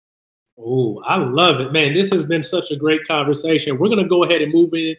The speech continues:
to the last segment of the show, which is Flip the Script. And Flip the Script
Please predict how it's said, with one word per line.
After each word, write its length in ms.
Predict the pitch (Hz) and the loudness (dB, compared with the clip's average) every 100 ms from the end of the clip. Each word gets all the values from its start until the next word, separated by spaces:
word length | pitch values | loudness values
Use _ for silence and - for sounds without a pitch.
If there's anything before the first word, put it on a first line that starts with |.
| _ _ _ - | _ _ _ -6
to 80 | |
the 100 | 143 | -2
last 440 | 135 160 180 175 - | 0 2 2 0 -2
segment 320 | 160 151 151 | -2 -2 -4
of 120 | 156 | -2
the 80 | 139 | -2
show, 300 | - 156 147 | -2 -2 0
which 240 | 143 147 | -2 -4
is 420 | 131 127 - - - | -4 -4 -8 -12 -2
Flip 200 | 196 214 214 | 2 2 0
the 80 | 170 | -6
Script. 520 | - - 180 - - _ _ _ | -6 2 4 4 -6 _ _ _
And 120 | 143 - | -14 0
Flip 200 | 226 220 | 0 0
the 80 | |
Script 300 | 196 220 202 | -4 0 0